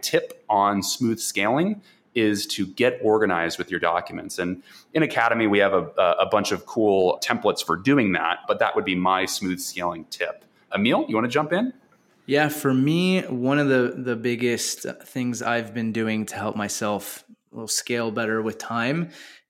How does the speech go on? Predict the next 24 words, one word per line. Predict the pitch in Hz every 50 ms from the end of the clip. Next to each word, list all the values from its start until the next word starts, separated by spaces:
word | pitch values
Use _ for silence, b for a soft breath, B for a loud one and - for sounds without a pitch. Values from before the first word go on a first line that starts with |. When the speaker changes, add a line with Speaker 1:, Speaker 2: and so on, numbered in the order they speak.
| -
Speaker 2:
is | - 120 120 120 113 104 104
being | 101 123 127 127 123 113 110
really, | 113 120 127 127 127 123
really | 123 120 117
diligent | 110 110 113 110 113 107 113 110
about | 110 107 104 104 101
what | 101 107 107
I | 104 101
put | 98 - 107
in | 104 104
my | 101 95
calendar. | 95 - - - 98 98 98 95 90 87 90
So | - - - 113 107 104 104 101 98 - B B B B B
I | 120
have | - - 139 135 120 117 117
this | 123 120 107 - - - - -
monthly | 117 117 120 123 127 127 123 - 131 127 123 120 120 117
recurring | - - 110 110 - - - 120 120 117 117 113 113 113 104
calendar | - - 113 110 110 113 107 107
invite | 107 107 104 104 104 104
I | 98 95
set | - - 110 - -
for | 113
myself. | 104 101 101 - - 107 98 101 95 - -